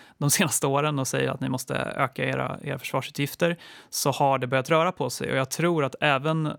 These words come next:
med Joe Biden som president så det ger kanske ett andrum,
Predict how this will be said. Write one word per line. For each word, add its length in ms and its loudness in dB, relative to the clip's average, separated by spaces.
med 380 0
Joe 160 2
Biden 320 4
som 140 -6
president 480 -2
så 260 0
det 120 2
ger 260 4
kanske 380 0
ett 460 -4
andrum, 720 2